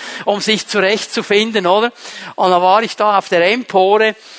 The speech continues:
und hab, hab ein bisschen ausgerufen da und gemotzt über die Pfingstjubel. Und da war mein lieber Bruder Sandro, der ein bisschen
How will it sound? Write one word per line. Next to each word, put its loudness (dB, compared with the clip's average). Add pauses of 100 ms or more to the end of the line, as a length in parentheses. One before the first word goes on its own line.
(140)
und 0
hab, 0
hab 2
ein 2
bisschen -2
ausgerufen -4
da 4
und -4
gemotzt -2
über -10
die -14
Pfingstjubel. -6 (260)
Und -12
da -8
war -4
mein -10
lieber -14
Bruder -20
Sandro, -18 (1160)
der -14
ein -12
bisschen -12